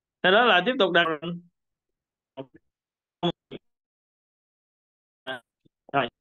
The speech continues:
xong lại. Anh này. Desktop, I P. Ok, lại. Xong.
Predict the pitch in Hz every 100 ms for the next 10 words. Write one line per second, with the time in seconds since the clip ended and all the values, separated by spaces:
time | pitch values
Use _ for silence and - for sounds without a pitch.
0 | _ - 156 - 139 165 139 127 117 147
1 | 139 _ _ _ _ _ _ _ _ _
2 | _ _ _ _ _ _ _ _ _ _
3 | _ _ _ _ _ _ _ 143 156 147
4 | 143 143 _ _ _ _ _ _ _ _
5 | _ _ _ _ _ _ _ _ _ -
6 | 147 180 - 165 196 214 _ _ _ _
7 | 139 147 156 160 165 - _ _ _ _
8 | _ _ _ - 139 - 156 139 117 107
9 | _ - 160